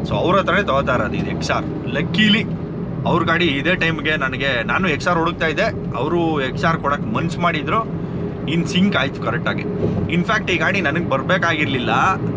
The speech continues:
ನನಗೆ ಅವ್ರಿಗೆ ಸ್ವಲ್ಪ ಕ್ಲಾಶ್ ಆಗ್ಬಿಟ್ಟಿತ್ತು ಆ ಓನರ್ಗೆ ನನಗೆ. ಒಂದಷ್ಟು ದಿವಸ, ಒಂದಿಷ್ಟು ಸಿಕ್ಸ್ ಮಂತ್ಸಿಂದ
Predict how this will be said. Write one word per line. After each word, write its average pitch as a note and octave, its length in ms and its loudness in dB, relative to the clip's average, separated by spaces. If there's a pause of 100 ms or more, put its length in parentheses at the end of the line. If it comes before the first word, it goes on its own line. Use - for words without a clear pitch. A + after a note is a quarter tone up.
(320)
ನನಗೆ F#3 280 4
ಅವ್ರಿಗೆ F3+ 280 2
ಸ್ವಲ್ಪ B2+ 240 0
ಕ್ಲಾಶ್ C3+ 380 0
ಆಗ್ಬಿಟ್ಟಿತ್ತು B2+ 480 -2
ಆ G#2 60 -2
ಓನರ್ಗೆ C#3 460 0
ನನಗೆ. A2+ 640 -2
ಒಂದಷ್ಟು B2 360 0
ದಿವಸ, - 140 0 (220)
ಒಂದಿಷ್ಟು - 360 -2
ಸಿಕ್ಸ್ - 280 -2
ಮಂತ್ಸಿಂದ G#3 380 2